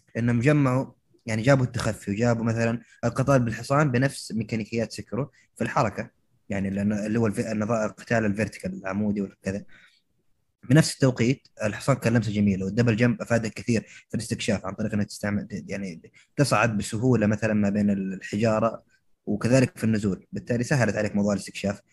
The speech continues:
أضافت لك طرق أكثر للوصول لنفس الهدف، وهذه ع-، عامل مهم في ع-، في ألعاب العالم المفتوح.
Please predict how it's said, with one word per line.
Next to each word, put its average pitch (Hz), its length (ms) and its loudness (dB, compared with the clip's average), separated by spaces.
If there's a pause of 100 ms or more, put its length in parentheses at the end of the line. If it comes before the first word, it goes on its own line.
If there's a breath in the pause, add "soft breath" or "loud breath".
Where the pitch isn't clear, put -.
(240)
أضافت 127 460 2
لك 135 120 0
طرق 139 320 0
أكثر - 480 2
للوصول 107 360 2
لنفس 117 220 2
الهدف، 95 320 -2 (240)
وهذه 156 380 8
ع-، 113 40 2
عامل 131 400 6
مهم 139 120 6
في 120 120 -2
ع-، 101 200 -2
في - 120 -10
ألعاب 104 180 0
العالم 104 200 2
المفتوح. 98 400 -8